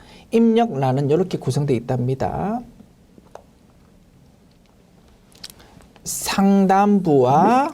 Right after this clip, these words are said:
음, 잠시 후 보게 될 하단부, 이렇게 두 가지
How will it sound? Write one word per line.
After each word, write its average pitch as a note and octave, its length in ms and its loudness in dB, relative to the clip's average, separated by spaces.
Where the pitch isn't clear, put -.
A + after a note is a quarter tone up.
음, B2+ 300 -4
잠시 C3 360 -2
후 C#3 200 0
보게 C3+ 240 -2
될 F3+ 180 0
하단부, C#3+ 840 -4
이렇게 - 300 -8
두 C3 360 -6
가지 D#3+ 880 0